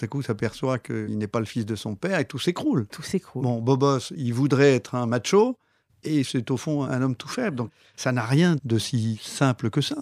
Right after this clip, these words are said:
Speaker 2: Ça n'est jamais simple. Mais vous savez, Roussin était un auteur célèbre. Il a été côtoyé par les plus grandes artistes. Et bon, ben, on sait les séductions
Speaker 1: Mhm.
Speaker 2: que peuvent,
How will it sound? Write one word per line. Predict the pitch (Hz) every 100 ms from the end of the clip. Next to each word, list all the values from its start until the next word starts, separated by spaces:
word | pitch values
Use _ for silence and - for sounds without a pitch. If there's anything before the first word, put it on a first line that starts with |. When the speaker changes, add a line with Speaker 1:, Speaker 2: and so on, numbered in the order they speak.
| 165
Speaker 2:
Ça | 233
n'est | 226 220
jamais | 226 247 240
simple. | - - 233 214 190 _ _ _
Mais | 196 196 202 196
vous | 151 147
savez, | 151 139 175 190
Roussin | 147 131 175 151
était | 139 135
un | 127
auteur | 123 - 127 -
célèbre. | - 123 156 233 285 147 135 - _ _ -
Il | 165 156
a | 151
été | 147 143 143
côtoyé | - 143 - 147 139 147
par | - 123
les | 123
plus | - 131
grandes | 123 139 131 123
artistes. | 120 - 233 311 349 - 139 123 _ _ _ _
Et | 147 135
bon, | 131 135
ben, | 127 123
on | 117
sait | 113 - 147 135 127 135
les | 139 143 139
séductions | 143 - 135 143 - 113 175
Speaker 1:
Mhm. |
Speaker 2:
que | 147 131
peuvent, | - 170 160 139 120 123